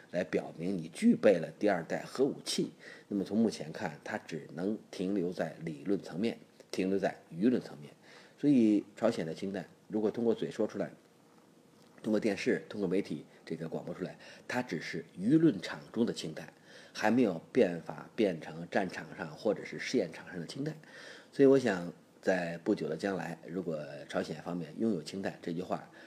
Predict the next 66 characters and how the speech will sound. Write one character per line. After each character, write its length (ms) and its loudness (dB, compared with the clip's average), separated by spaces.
是 160 -4
一 100 0
个 140 -4
事 140 -2
实， 280 -6
马 220 -4
上 220 0
跟 180 6
进 180 4
的 240 -12
有 140 2
可 180 -4
能 140 -10
就 80 -6
是 160 -10
第 140 0
四 200 -6
次 160 -6
核 140 -10
试 140 -8
验。 120 -6
第 100 4
四 160 2
次 60 4
核 140 2
试 140 0
验 180 0
不 80 0
是 240 0
以 80 -4
前 180 -8
的 80 -4
原 220 -6
子 60 -14
弹 140 -10
试 120 -12
验， 140 -12
不 120 4
是 140 4
练 200 6
那 80 -4
个 60 -8
小 220 -6
型 160 -6
化、 160 -4
轻-， 340 -4
轻 160 -4
型 160 -4
化， 240 -8
是 180 2
练 300 -2
多 160 4
样 100 -4
化。 220 -12
如 120 4
果 100 6
有 120 6
了 80 0
这 120 8
种 160 2
能 160 -6
力， 200 -2
有 140 -2
了 120 0
这 120 0
种 180 -4